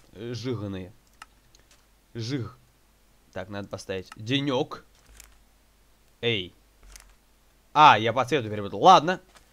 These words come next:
Стикман. Ну, такой полкочеловек. Человек из палок такой. Утю-тю-тю-тю-тю-тю. Вот такой полкочеловек.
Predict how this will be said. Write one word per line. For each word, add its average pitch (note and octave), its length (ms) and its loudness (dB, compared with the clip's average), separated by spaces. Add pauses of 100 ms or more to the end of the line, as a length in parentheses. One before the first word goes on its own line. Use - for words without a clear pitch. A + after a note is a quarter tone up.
(220)
Стикман. C#3 480 -2 (1000)
Ну, G#3+ 160 -2
такой G3 500 4 (460)
полкочеловек. F3 1120 4
Человек D#3+ 360 4
из - 120 -4
палок A2 380 2
такой. G2+ 220 -6
Утю-тю-тю-тю-тю-тю. G#4+ 1300 -2 (920)
Вот F3 120 4
такой G3+ 260 2
полкочеловек. D#3 880 2